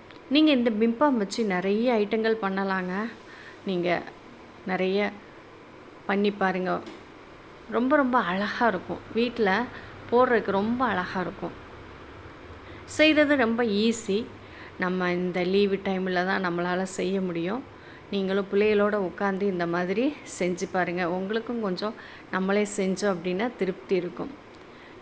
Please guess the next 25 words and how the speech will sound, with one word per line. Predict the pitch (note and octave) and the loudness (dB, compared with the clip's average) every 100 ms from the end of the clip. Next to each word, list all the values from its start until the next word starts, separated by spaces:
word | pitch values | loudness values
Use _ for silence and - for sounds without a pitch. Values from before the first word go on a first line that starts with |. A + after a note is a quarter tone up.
| A3 | 0
இப்போ | A3 | 4
எல்லாமே | G#3+ A#3 C#4+ C#4 C#4+ | 4 4 4 4 4
நான் | B3 G3+ | 2 0
கோர்த்துட்டேங்க. | G#3 G#3+ - B3+ F3 E3+ F3 A#3+ - - - - - - - | 0 -2 -2 -4 -2 0 0 -2 -6 -16 -20 -20 -20 -16 -6
நான் | G3 F3 | -4 -4
பத்து, | F3 F#3 | -2 0
நூத்தி | G3 A#3 A#3 C4+ | 2 0 2 2
ஐம்பது | A3+ G3 F3+ F3 F3+ E3 | 4 2 0 0 0 -2
இதை | F#3 A#3 F#3+ | 2 2 2
எடுத்திருந்தேன், | E3+ F3+ E3 E3 - - - F#3+ | 0 -4 -2 -4 -6 -14 -10 -4
பால் | F3 E3+ E3 E3 | 0 0 0 -4
எடுத்திருந்தேன். | - - D#3+ - - - - - | -6 -6 -4 -6 -10 -18 -20 -8
இப்போ | G3+ F#3+ G#3 F#3+ | -6 -2 2 4
லாஸ்ட்டாக | F#3 A3 A#3 - G#3+ G3+ - - | 6 4 2 0 2 2 -2 -8
ஃபஸ்ட்டு | A3 A3+ - C4+ | -4 -4 0 0
நம்ம | A3+ G#3+ | 2 2
எப்படி | G3 G3 A3+ - | 0 0 -2 0
கோர்த்துக்கிட்டோமோ, | F#3+ - F3+ E3+ E3 E3+ G#3+ - - - - - | -4 -2 -4 -2 -2 -2 -4 -6 -14 -14 -10 -2
அதே | F#3 G3+ G#3+ | 2 4 4
மாதிரி | F#3+ F3 - A3 F#3+ | 2 0 0 2 2
ரெண்டு | F#3+ F#3+ E3+ | 2 2 0
பெல்லையும் | F3 F3+ G#3 A#3 | 0 0 -2 -2
கோர்த்துக்கணுங்க. | F3 - F3 D#3+ D#3 D#3 D#3 - - - - - - - - - - - - - | -4 -4 -8 -6 -4 -4 -6 -10 -20 -20 -20 -20 -20 -20 -20 -20 -20 -20 -20 2
கோர்த்துக்கிட்டோம் | C#4 C#4 C4 A#3+ B3 A3+ | 6 6 4 2 2 2
அப்படின்னா | F#3 E3+ F#3 | 2 0 0